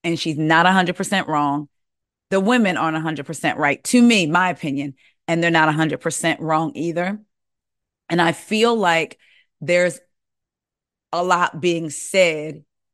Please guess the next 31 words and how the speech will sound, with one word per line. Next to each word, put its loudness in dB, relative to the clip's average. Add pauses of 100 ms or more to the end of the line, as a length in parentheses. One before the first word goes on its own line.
(360)
without 2
being -6
said -2
because -6
they -4
don't -2
wanna -4
break -8
the -6
fourth -2
wall. 2
But 0
in 6
this 0
review, 0
what 0
I'm -4
gonna -4
do 0 (320)
is -8
go 4
over 4
the 0
episode, -2
just -8
some -10
quick -4
things -4
from -2
the -4
episode -4